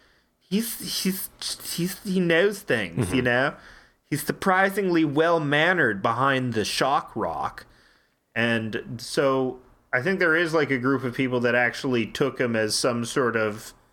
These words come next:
Speaker 1: not necessarily a role model, but someone who's, like, knows things and is, like, worth listening to.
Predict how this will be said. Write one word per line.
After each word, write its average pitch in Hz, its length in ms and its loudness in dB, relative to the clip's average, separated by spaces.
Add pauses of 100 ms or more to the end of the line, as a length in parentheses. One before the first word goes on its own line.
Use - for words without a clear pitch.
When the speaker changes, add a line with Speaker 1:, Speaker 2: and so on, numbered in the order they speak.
(400)
Speaker 1:
not 147 380 2
necessarily 131 600 2
a 110 60 2
role 123 260 2
model, 107 320 0
but 107 140 -6
someone 117 300 -2
who's, 113 220 -2
like, 104 220 -2
knows 185 400 2
things 92 560 -2
and 117 180 0
is, 113 160 -2
like, 113 180 0
worth 127 540 0 (140)
listening 131 560 0
to. 82 280 -4